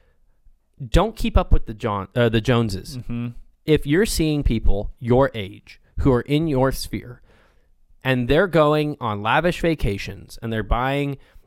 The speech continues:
Speaker 1: lavish cars and they're living outside of their means, the hardest part is humbling yourself and saying, "That's great for them. I'm going to go my own path and I'm gonna run my own race. And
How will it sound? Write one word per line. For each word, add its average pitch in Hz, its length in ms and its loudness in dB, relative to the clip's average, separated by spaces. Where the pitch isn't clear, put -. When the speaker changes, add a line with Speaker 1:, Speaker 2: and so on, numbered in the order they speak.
Speaker 1:
lavish 160 460 -2
cars 104 680 -2
and 110 220 -2
they're 110 120 -2
living 151 280 -2
outside 143 420 0
of 139 60 -4
their 127 160 -2
means, 151 420 -6
the 127 100 -2
hardest 165 440 0
part 147 400 0
is 120 160 -4
humbling 147 380 0
yourself 151 500 0
and 123 120 0
saying, 127 420 -2
"That's 131 220 0
great 135 240 0
for 131 140 -2
them. 131 360 -2
I'm 139 300 0
going 139 220 2
to 127 80 0
go 117 120 4
my 110 200 0
own 104 160 -2
path 95 320 0
and 113 120 -4
I'm 107 100 0
gonna 110 160 0
run 120 220 2
my 131 180 2
own 120 200 0
race. 104 420 -6
And 127 360 0